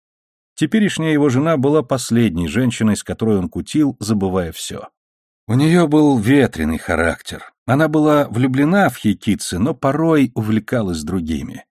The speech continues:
Когда что-нибудь возбуждало в ней желание, она забывала обо всем, отдавалась вся увлечению. Даже неодушевленным предметам она строила глазки.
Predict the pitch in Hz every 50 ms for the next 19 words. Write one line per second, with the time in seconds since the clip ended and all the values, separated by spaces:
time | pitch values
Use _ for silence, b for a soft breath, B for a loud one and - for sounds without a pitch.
0 | _ _ _ _ _ _ _ _ _ - 143 147 180 170 - - - 160 156 151
1 | 143 127 117 117 127 110 117 139 123 107 123 139 127 117 110 104 113 117 110 92
2 | 95 113 139 165 175 156 131 113 107 107 - - 127 156 175 160 123 131 139 139
3 | 156 165 185 131 143 135 131 127 123 127 131 123 - - - 120 107 92 90 -
4 | _ - 117 104 101 101 127 139 151 160 156 147 135 120 123 - - - - -
5 | 139 127 95 - - _ - 90 90 90 90 - - - 90 80 - - - -
6 | - - _ _ _ _ _ _ _ _ _ _ _ - 107 160 180 156 170 170
7 | 175 175 165 165 165 - - 156 160 175 170 170 165 165 147 131 147 147 120 107
8 | 110 107 95 - - 90 82 82 98 - - - - - - 107 120 113 98 85
9 | 71 71 73 - - - - - - - -